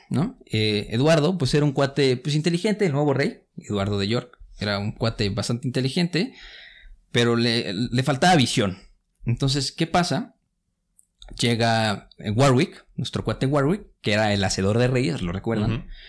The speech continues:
Speaker 1: Y aquí empieza su trayectoria como hacedor de reyes, primero porque puso al papá del Eduardo, al Richard, y luego al Eduardo, ¿no?
Speaker 2: Ujú.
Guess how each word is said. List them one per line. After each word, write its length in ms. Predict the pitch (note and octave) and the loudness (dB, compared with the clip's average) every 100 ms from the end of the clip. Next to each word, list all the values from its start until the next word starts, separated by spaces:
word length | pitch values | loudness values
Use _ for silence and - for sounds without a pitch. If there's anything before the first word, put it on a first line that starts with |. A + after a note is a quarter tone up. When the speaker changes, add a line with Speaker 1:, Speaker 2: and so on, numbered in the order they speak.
| - - - _ | -20 -20 -20 _
Speaker 1:
Y 120 | G2 | -6
aquí 160 | F#2+ A2+ | 0 0
empieza 300 | B2+ B2 B2 | 2 0 0
su 100 | A#2 | -2
trayectoria 440 | A#2 A#2 C#3 C3 | 0 0 0 0
como 160 | A#2 F#2+ | 0 0
hacedor 220 | A2+ B2+ | 0 0
de 100 | D#3+ | 2
reyes, 260 | F3+ G3 - | 2 0 0
primero 320 | C#3+ G#3+ A3+ | 0 2 0
porque 200 | G#2 G#2+ | -2 -2
puso 440 | C3 B2 A#2 - - | -2 0 0 -2 -4
al 120 | G2 | -2
papá 340 | G2+ G3+ G#3+ | -2 0 0
del 180 | F3 B2+ | 2 0
Eduardo, 500 | E3+ C4 C4+ C4 - _ - | 0 -2 -2 -6 -10 _ -8
al 140 | - | -4
Richard, 440 | C3 A3+ A#3+ C#4 - _ - | -2 -2 -2 -4 -8 _ -8
y 180 | F#2 G2 | -2 0
luego 240 | G2+ A2 | 2 2
al 80 | G2 | 2
Eduardo, 320 | E2+ F2+ - - | 0 -4 -8 -8
¿no? 280 | F#3+ - - - | -6 -6 -8 -8
Speaker 2:
Ujú. 300 | F#2+ G#2 | -4 -4